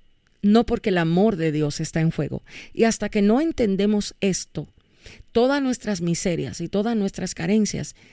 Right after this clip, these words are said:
cada vez se van a camuflajear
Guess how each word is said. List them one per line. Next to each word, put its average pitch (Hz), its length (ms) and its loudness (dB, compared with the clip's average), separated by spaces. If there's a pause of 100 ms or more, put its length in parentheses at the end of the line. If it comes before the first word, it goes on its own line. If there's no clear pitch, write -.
(440)
cada 262 380 -2
vez 190 480 -6 (300)
se - 220 0
van 175 180 0
a 220 80 0
camuflajear 165 880 -4